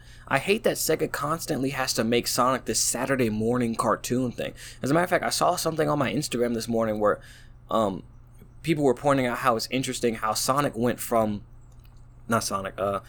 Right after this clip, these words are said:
Sonic Colors went from one of the most beloved Sonic games in the past decade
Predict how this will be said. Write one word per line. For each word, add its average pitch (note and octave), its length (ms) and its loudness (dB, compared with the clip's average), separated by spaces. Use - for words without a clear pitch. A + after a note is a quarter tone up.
Sonic D3+ 320 4
Colors C3+ 380 4
went A#2+ 200 2
from B2 180 0
one B2 100 4
of A#2+ 80 2
the A#2 80 2
most A#2 260 2
beloved A#2 460 4
Sonic B2 380 2
games C3+ 320 0
in A2+ 80 0
the G#2 60 0
past A#2 360 -2
decade C3 400 2